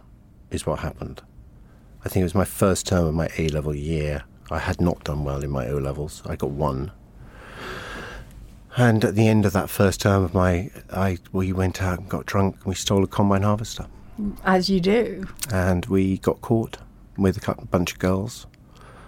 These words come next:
Speaker 1: And, uh, the person who caught us told me to go back to my housemaster, and I did, and tell him what happened, and I did. My housemaster didn't even open his eyes, I mean, 'cause it's five o'clock in the morning. He just said, "Pack your bags,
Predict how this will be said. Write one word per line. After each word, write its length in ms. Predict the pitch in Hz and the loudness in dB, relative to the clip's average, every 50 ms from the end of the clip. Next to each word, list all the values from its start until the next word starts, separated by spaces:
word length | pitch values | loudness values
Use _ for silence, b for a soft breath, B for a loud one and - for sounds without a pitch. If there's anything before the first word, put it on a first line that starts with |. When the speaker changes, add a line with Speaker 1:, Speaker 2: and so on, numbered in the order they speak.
| B B B B B B B B - | B B B B B B B B -6
Speaker 1:
And, 400 | - 98 92 92 92 87 87 85 | -2 0 2 2 2 2 0 0
uh, 240 | 95 90 87 87 87 87 - - - - - - | 0 0 0 0 -2 -4 -8 -14 -20 -14 -8 -6
the 80 | 95 | -4
person 360 | - - 120 123 - - 127 | 2 2 2 2 4 4 2
who 40 | 113 | 2
caught 260 | - - 117 107 101 | 2 4 2 2 2
us 160 | - - - - - | 2 -2 -8 -8 -4
told 160 | - 90 82 | 0 2 2
me 80 | 82 80 | 2 2
to 60 | - | 2
go 100 | - 80 78 | 0 0 0
back 180 | 85 76 - | 0 -2 -4
to 80 | - - | -4 -6
my 60 | 73 | -6
housemaster, 680 | 71 - - 104 98 - - 101 98 98 - - - 98 | -4 -2 -2 -2 0 0 0 0 0 0 -2 -4 -2 -2
and 140 | 92 78 64 | -2 -2 -4
I 80 | 65 64 - | -6 -6 -2
did, 320 | - 104 98 95 90 - - | 2 4 4 4 2 0 -2
and 100 | 78 71 | -4 -2
tell 160 | - - 85 | 0 -2 -2
him 120 | 71 73 | 0 0
what 100 | 71 - | -2 -4
happened, 420 | - - - 117 - - 104 95 80 | -4 -2 -4 -4 -2 0 -2 -2 -2
and 100 | 76 64 | -2 -4
I 100 | 58 65 - - | -6 -6 -2 2
did. 280 | - 92 85 82 - - - | 2 4 4 2 -2 -6 -6
My 160 | - 80 82 82 | -2 0 0 2
housemaster 420 | 107 113 107 - - 85 - 90 | 2 2 2 2 0 0 0 0
didn't 160 | 87 92 92 | 2 4 4
even 160 | 95 90 95 | 6 6 6
open 220 | 98 98 92 - 107 | 4 4 4 4 2
his 100 | 101 98 | 4 4
eyes, 320 | 117 123 131 110 87 76 | 4 2 2 0 0 2
I 60 | 80 82 | 2 2
mean, 120 | 82 80 | 2 2
'cause 180 | - - 78 78 | 0 -4 -8 -8
it's 100 | 78 - | -6 -2
five 200 | - 87 80 78 | 0 0 0 0
o'clock 240 | - - 80 76 - | 0 -2 -2 0 0
in 60 | 73 | 0
the 60 | 76 | 2
morning. 320 | 76 82 85 76 69 69 - B B B B B B B B B B B B B B B B B B B B B B | 2 2 2 0 -2 -4 -6 B B B B B B B B B B B B B B B B B B B B B B
He 160 | - - - | -4 -2 0
just 220 | 170 - 92 82 - | 0 2 0 0 0
said, 220 | - 87 82 - | 0 0 -2 0
"Pack 200 | - 92 85 73 | 0 0 0 0
your 100 | - - | -2 -4
bags, 520 | - - - - - - - - - - | -4 -2 -4 -4 -6 -8 -10 -10 -10 -8